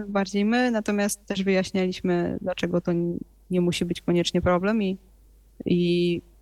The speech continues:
i zdarzyło nam się chyba dwa razy, pamiętam sytuację, kiedy, kiedy ktoś powiedział, że okej, e,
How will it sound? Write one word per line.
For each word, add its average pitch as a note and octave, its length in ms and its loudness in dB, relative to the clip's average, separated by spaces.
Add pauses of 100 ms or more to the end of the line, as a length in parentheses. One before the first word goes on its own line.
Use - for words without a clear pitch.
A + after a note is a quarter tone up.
(100)
i F3+ 80 2
zdarzyło F#3 400 2
nam F3 140 2
się F3+ 120 -4
chyba F3 280 -2
dwa F3 200 0
razy, E3+ 200 0
pamiętam E3+ 380 0
sytuację, E3 480 -2
kiedy, D#3+ 420 0 (720)
kiedy E3+ 440 2
ktoś - 180 0
powiedział, E3 460 2
że E3 180 0
okej, F#3 500 0 (260)
e, E3 460 0